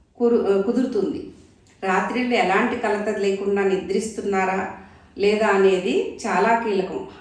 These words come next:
అమ్మా నాన్నల్లో ఒకరిపై భయం ఉన్నా మరొకరి వద్ద స్వేచ్ఛగా ఉంటే వాతావరణం, స్వేచ్ఛగా ఉండేటువంటి వాతావరణం ఉంటే బాగుంటుంది.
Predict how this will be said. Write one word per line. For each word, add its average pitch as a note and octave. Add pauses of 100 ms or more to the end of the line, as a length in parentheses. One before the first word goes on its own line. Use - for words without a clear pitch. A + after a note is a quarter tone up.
అమ్మా F#3
నాన్నల్లో A3+
ఒకరిపై G#3
భయం G3
ఉన్నా G3+
మరొకరి G3+
వద్ద G3+
స్వేచ్ఛగా A3+
ఉంటే G#3 (400)
వాతావరణం, A3
స్వేచ్ఛగా A#3
ఉండేటువంటి G3+
వాతావరణం G3
ఉంటే F#3
బాగుంటుంది. F#3